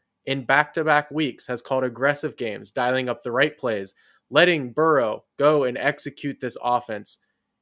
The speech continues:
And at this point, I don't think there's, there's any reason to believe this team can't win a playoff game.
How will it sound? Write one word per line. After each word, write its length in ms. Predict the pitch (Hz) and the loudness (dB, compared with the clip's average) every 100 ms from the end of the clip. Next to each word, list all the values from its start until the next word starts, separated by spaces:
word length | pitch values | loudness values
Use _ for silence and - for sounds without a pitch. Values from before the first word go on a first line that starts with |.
| - | -4
And 120 | 143 | 0
at 120 | 147 | 2
this 180 | 208 269 | 0 -2
point, 340 | - 226 190 - | -2 0 0 0
I 140 | 143 214 | 0 2
don't 200 | 247 220 | 2 -2
think 180 | 226 | -4
there's, 360 | 202 190 147 - _ | 0 0 -2 -14 _
there's 400 | 160 165 147 - - | -4 -4 -4 -10 -6
any 240 | 175 196 139 | -2 0 -2
reason 420 | 120 185 196 175 | -2 -4 -2 -6
to 120 | 156 | -6
believe 240 | 131 147 139 | -6 -6 -4
this 140 | 139 | -6
team 180 | 156 143 | -6 -10
can't 340 | - 147 151 | -4 -4 -4
win 140 | 135 139 | -4 -6
a 40 | |
playoff 380 | - 190 139 - | -2 -2 -2 -6
game. 220 | - 117 | -14 -16